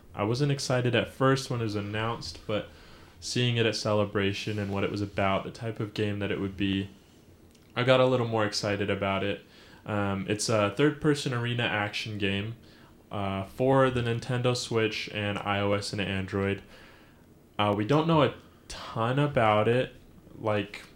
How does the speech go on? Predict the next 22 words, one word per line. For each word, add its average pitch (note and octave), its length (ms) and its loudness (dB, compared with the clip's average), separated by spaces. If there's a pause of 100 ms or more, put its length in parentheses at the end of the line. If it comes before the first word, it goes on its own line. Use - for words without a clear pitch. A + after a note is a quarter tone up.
(140)
everything G#2+ 520 0
else, G2+ 340 -2
especially A#2 500 0
in A2+ 100 -2
the G#2 60 -2
video G2+ 320 0
game G2+ 280 -4
world. G2+ 320 -4
We G2+ 100 -2
don't G2 220 -8
know G2+ 180 -2
a G2 60 -4
ton G2+ 240 -6
about G2 280 -4
any G#2 180 -4
of G2 40 -4
the G2+ 80 -4
games G2+ 380 -4
that G2+ 100 -6
are G2 60 -6
coming G2+ 340 -8
out, G2+ 220 -6